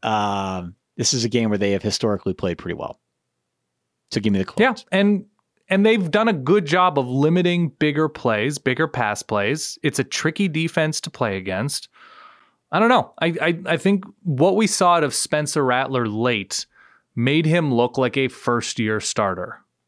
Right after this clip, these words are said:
Speaker 1: And that concerns me about pulling away from a, what we think is at least a decent team in Iowa State. Again,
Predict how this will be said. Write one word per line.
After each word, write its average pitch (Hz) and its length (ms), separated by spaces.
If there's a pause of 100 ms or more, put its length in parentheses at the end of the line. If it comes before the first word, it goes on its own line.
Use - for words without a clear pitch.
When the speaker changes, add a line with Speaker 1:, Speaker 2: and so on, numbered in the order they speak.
(140)
Speaker 1:
And 120 160
that 143 220
concerns 143 500
me 120 120
about 117 300
pulling 135 300
away 107 320
from 104 220
a, 101 240
what 147 180
we 156 100
think 170 220
is 139 140
at 139 80
least 165 260
a 156 40
decent 135 460
team 123 160
in 110 60
Iowa 110 260
State. 170 260
Again, 185 280